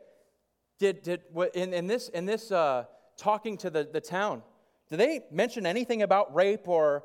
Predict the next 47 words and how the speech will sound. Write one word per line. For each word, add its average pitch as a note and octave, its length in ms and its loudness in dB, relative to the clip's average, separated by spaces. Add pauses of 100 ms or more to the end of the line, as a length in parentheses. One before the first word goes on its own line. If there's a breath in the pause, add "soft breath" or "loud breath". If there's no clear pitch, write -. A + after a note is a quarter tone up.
or E3 100 2
the E3 80 2
marriage F#3 360 0
between F3+ 260 -8
Shechem G3 320 0
and D3+ 80 -4
Dinah? F#3 320 2
That, A#3 360 4
that A3 180 4
could A3+ 120 4
have F3+ 160 -4 (100)
<laughs> - 120 -14
raised, F#3+ 320 2 (180)
uh, D#3 240 4
red E3+ 200 4
flags. D3 460 0 (220 soft breath)
They D3+ 120 0
didn't G#3 240 2
say F#3+ 180 2
anything. C3+ 380 -4 (640 soft breath)
But F#3 160 6
verse B3+ 240 2
twenty-three A3 420 0
does G3+ 260 2
show G3+ 240 0
us F3 120 2
that D#3+ 160 -8
they F3 140 2
have E3 280 -6
their D#3+ 180 -4
own E3 200 -4
personal D#3 420 -8
interests C#3 380 -12
in C3 80 -6
mind. C3 320 -4
And, B2+ 100 -6 (240 loud breath)
and D#3 100 -4
verse G#3+ 240 0
twenty-four F#3 520 -2
gives E3 260 -4
us E3 140 -6
that - 320 -2
third F3 260 -4
yatsa C#3+ 360 -2
of B2 260 -2
the B2+ 80 -8
text. - 500 -6